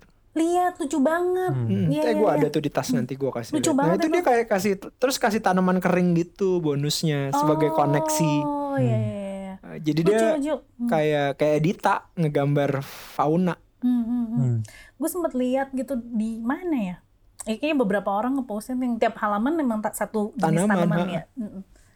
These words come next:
Speaker 1: Lu ada, ntar
Speaker 3: Itu
Speaker 1: gue lihat
Speaker 3: lucu.
Speaker 1: ya.
Speaker 3: Iya, itu lucu banget. Eh,
Speaker 1: Hmm.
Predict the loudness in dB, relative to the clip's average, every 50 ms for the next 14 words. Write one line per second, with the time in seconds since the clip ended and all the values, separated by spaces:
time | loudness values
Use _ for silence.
0 | _ _ _ _ _ _ -2 0 0 2 2 0 0 -2 0 0 2 2 2 2
1 | 2 0 -2 -4 -6 _ _ _ -2 0 2 2 4 2 2 0 0 0 0 2
2 | 2 4 4 4 4 4 2 2 0 -2 _ _ _ -18 -10 -6 -4 -2 -2 0
3 | -2 -2 -2 -4 -4 -6 -6 -6 -6 -6 -6 -8